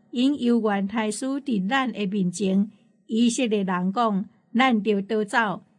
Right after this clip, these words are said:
因有因离开城到大路。以色列众人拢对伊的所在起来，排列队伍伫巴力塔玛。以色列埋伏的兵对因的所在，就是马利加巴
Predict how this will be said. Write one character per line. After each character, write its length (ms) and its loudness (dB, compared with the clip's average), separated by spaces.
因 220 2
有 140 0
因 520 0
离 160 2
开 260 0
城 540 -2
到 200 -2
大 380 -4
路。 340 -2
以 160 2
色 140 0
列 160 2
众 300 -2
人 340 2
拢 180 0
对 160 -4
伊 240 -4
的 80 2
所 220 -4
在 240 -4
起 240 -8
来， 400 0
排 180 0
列 140 2
队 320 0
伍 80 2
伫 260 -2
巴 280 -2
力 140 -2
塔 340 -2
玛。 320 0
以 180 2
色 140 0
列 160 2
埋 300 0
伏 180 -2
的 180 -6
兵 440 -2
对 340 -2
因 240 0
的 140 -2
所 240 -2
在， 400 -2
就 180 2
是 220 0
马 240 2
利 200 -2
加 260 -2
巴 420 0